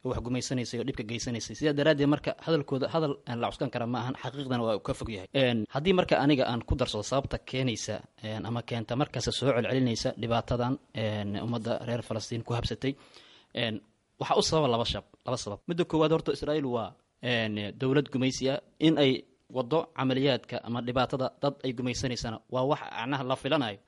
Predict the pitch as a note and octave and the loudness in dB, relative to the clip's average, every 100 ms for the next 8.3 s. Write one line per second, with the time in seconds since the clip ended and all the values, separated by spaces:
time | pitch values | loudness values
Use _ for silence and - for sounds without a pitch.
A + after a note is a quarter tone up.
0 | - D3+ D3+ F3 - F3+ F#3+ F#3 G3 D#3+ | -4 -2 0 -2 0 0 2 2 2 0
1 | D#3 C#3+ D3+ C3 B2 - D#3 C#3 C#3 C3 | 0 0 0 2 0 -2 -2 2 4 2
2 | - C#3 - D#3+ D#3+ C3 B2+ A#2+ C3 C#3+ | -4 -6 0 4 4 4 4 4 2 0
3 | - D#3 - C3 B2 C#3 - _ _ - | 0 -2 2 0 0 -2 -8 _ _ -6
4 | C3+ C#3+ - D3+ C#3 B2 - G2 - _ | 0 0 0 -2 0 -2 -4 -10 -12 _
5 | _ _ - E3+ D#3+ D3 D#3 D3 C#3+ C#3 | _ _ -4 -2 4 4 4 2 0 -2
6 | - - C3+ C3+ D#3+ D#3+ - B2+ B2 A#2 | -2 -2 -2 -2 -4 -6 -6 -2 -2 0
7 | B2+ C3 B2 B2 C3+ C#3+ - C3+ D#3+ C#3 | 0 0 0 0 0 -2 -2 -2 2 2
8 | C3 A#2+ | 2 0